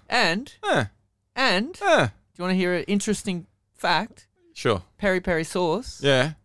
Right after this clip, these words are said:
Speaker 1: is from Mozambique.
Speaker 2: Stop it.
Speaker 1: Yeah, 'cause the Portuguese colonized it.
Speaker 2: Yeah.
Speaker 1: But it's all African spices. It's bird's eye chilies. There you go. So
Speaker 2: There you
Speaker 1: everything,
Speaker 2: go.
Speaker 1: everything you eat has got peri peri
Speaker 2: Oh,
Speaker 1: sauces.
Speaker 2: it's the home of civilization, Africa,
Speaker 1: Yeah,
Speaker 2: isn't it?
Speaker 1: cradle.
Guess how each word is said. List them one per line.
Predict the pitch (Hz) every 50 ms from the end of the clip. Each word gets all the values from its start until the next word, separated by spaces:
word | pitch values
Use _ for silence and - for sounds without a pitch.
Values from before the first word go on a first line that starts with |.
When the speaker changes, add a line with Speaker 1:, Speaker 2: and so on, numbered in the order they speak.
| _
Speaker 1:
is | 202 185 -
from | - - - 196 196 170 127 127 165 233 277 - _ _ _ _ _ _ _ _ _ _ _ _ _ _ -
Mozambique. | 131 143 135 143 147 147 156 180 185 - - _ _ _
Speaker 2:
Stop | - - - 98 90 85
it. | 82 76 - - _ _
Speaker 1:
Yeah, | - - 311 320 - 98 - _ _ _
'cause | 175 151 156
the | 170
Portuguese | - - 185 175 - - 180 - 170 165 160 -
colonized | - - 185 180 208 214 190 170 147 131 123 113 107 - -
it. | 135 165 220 -
Speaker 2:
Yeah. | 139 139 131 127 117 117 135 - _ _ _ _
Speaker 1:
But | - 156
it's | 143 - -
all | 185 180 185 165
African | 156 165 - 165 - - 151
spices. | - - - - 208 202 - - - 107
It's | 113 -
bird's | - 139 143 139 143
eye | 131 131
chilies. | - - - 175 175 - 117 101 - _ _ _ _ _
There | - 208
you | 247 233
go. | - - - 247 135
So | - -
Speaker 2:
There | - 180
you | 208
Speaker 1:
everything, | 185 160 - 143 156
Speaker 2:
go. | 160 156
Speaker 1:
everything | 208 202 208 208 196
you | 175 139
eat | - 196 220 175 - -
has | 147 143
got | - 143 - -
peri | 151 147 143 143
peri | 147 123 143
Speaker 2:
Oh, | 160
Speaker 1:
sauces. | 165 160 147 104 98
Speaker 2:
it's | 98 - - - -
the | - 143
home | 143 160 156 139
of | 127
civilization, | - - 131 113 113 110 107 101 113 120 135 - - 95 90
Africa, | 87 - - 110
Speaker 1:
Yeah, | 98 104
Speaker 2:
isn't | 107 113 131 151
it? | 170
Speaker 1:
cradle. | 139 120 120 127 120 110 92 82